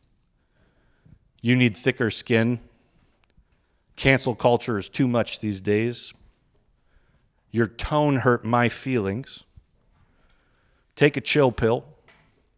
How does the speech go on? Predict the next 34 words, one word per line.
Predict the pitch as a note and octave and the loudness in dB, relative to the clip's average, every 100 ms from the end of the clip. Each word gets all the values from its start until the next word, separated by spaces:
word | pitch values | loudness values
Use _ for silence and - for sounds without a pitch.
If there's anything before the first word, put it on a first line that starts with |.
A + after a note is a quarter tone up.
| _ _ _ _ _ - - | _ _ _ _ _ -12 -2
What | D3 | 4
about | D#3+ D#3 - | 6 4 2
freedom | F3+ E3+ D3+ | 0 0 0
of | A#2+ | -2
speech? | - F3 D3+ E3+ - - - - _ _ _ _ _ - - _ _ _ _ _ - | -4 -2 -4 -4 -10 -12 -18 -20 _ _ _ _ _ -20 -20 _ _ _ _ _ 0
Oh, | D3 C#3+ | 6 8
you're | B2+ | 8
the | B2+ | 6
language | B2+ C#3 D#3 C#3 A#2+ G2+ - | 4 4 4 4 2 0 -6
police. | A#2+ G#2+ F#2+ - | -4 -2 -2 -6
Gotta | - G#2+ A2+ | -2 0 2
watch | B2 A#2+ - | 4 2 2
over | B2 A#2+ | 0 0
every | B2 B2 | 0 0
word | B2+ B2+ | 0 2
I | B2 | 2
say. | A2 C#3 G#2+ - _ _ _ _ _ _ _ _ | 2 2 0 -2 _ _ _ _ _ _ _ _
You're | G2+ | -12
too | - G3 F3+ | -4 -2 0
sensitive. | - F3+ D3 C3 G#2+ - - - _ _ _ _ _ _ _ _ _ _ _ _ _ _ _ - | 4 4 4 0 -2 -4 -14 -20 _ _ _ _ _ _ _ _ _ _ _ _ _ _ _ -8
What | D3 F#3+ | 4 8
I | E3 | 8
said, | C#3 D#3+ D3 | 6 6 6
it | C#3 D3 | 6 4
doesn't | D#3+ C3+ B2 | 2 2 0
mean | B2 A#2+ | 0 2
that | A2+ A2 | 2 2
anymore. | G#2+ G#2 G2+ G2+ G2 G2+ | 2 -2 -4 -2 0 0
You're | G#2 | -2
taking | - B2 A2 | -2 -2 -2
it | G#2+ G2+ | -2 -2
out | F#2+ | -2
of | E2+ | -4
context. | - F#2+ F2+ - E2 - - | -6 -8 -8 -8 -10 -12 -20